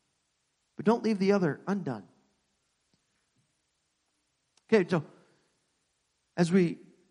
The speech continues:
read this, it's comes across in a negative context. He's speaking to the scribes and the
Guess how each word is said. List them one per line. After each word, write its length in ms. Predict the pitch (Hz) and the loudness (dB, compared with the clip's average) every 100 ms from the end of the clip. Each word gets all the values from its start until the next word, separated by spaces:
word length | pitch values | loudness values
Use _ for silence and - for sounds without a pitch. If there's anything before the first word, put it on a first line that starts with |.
| _ | _
read 240 | 202 269 262 | 0 0 2
this, 400 | 147 175 - - | 0 0 -6 -10
it's 400 | 160 - - - _ _ _ _ _ - | -10 -10 -14 -16 _ _ _ _ _ -6
comes 220 | 254 226 | -4 -4
across 580 | 196 - 196 190 160 165 | -6 -4 0 0 -2 -6
in 140 | 147 | -6
a 240 | 143 151 151 - | -6 -8 -10 -16
negative 600 | 165 196 208 202 165 - | -10 0 2 2 -2 -6
context. 680 | 180 175 170 135 - - - | -8 -10 -8 -12 -14 -16 -12
He's 280 | 147 - - | -12 -12 -16
speaking 460 | - - - 104 | -10 -6 -6 -8
to 220 | - 151 | -10 -8
the 220 | 151 143 - - | -6 -8 -10 -20
scribes 600 | - 151 143 127 127 - | -10 -6 -4 -6 -12 -18
and 100 | |
the 120 | 123 | -20